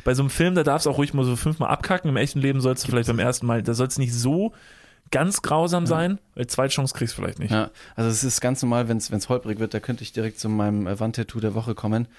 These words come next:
Speaker 2: Ich weiß nicht, ob ich das schon mal gedroppt habe, aber es passt wie, ähm, wie die Faust aufs Auge. Und zwar, mein Wandtattoo ist, ähm, wenn es holprig wird, steigt man nicht aus, sondern schnallt sich an.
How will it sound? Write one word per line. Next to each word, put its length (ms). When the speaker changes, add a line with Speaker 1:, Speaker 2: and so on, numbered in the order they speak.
Speaker 2:
Ich 120
weiß 160
nicht, 120
ob 60
ich 60
das 140
schon 120
mal 100
gedroppt 420
habe, 420
aber 160
es 80
passt 400
wie, 220
ähm, 560
wie 160
die 100
Faust 300
aufs 160
Auge. 320
Und 100
zwar, 240
mein 220
Wandtattoo 420
ist, 300
ähm, 400
wenn 100
es 100
holprig 400
wird, 300
steigt 340
man 80
nicht 200
aus, 320
sondern 280
schnallt 340
sich 180
an. 220